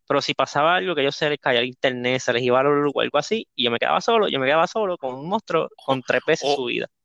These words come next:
Speaker 2: o cuando, o cuando
Speaker 1: So
Speaker 2: entraba alguien, porque de-, decíamos, "Ah, sí, pues llámate, dale,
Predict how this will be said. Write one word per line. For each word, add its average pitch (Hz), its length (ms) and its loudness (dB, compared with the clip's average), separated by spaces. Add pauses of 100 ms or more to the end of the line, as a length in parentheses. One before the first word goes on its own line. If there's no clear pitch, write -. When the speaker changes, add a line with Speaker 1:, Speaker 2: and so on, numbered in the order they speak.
(160)
Speaker 2:
o 131 160 -6
cuando, 131 520 0
o 131 100 -8
cuando 123 320 4
Speaker 1:
So - 0 -
Speaker 2:
entraba 120 640 2
alguien, 127 840 -4
porque 117 340 -4 (140)
de-, 110 120 -20 (120)
decíamos, 123 400 -4
"Ah, 220 160 0
sí, 104 220 -8
pues 127 220 -2 (260)
llámate, 147 420 2
dale, 123 220 2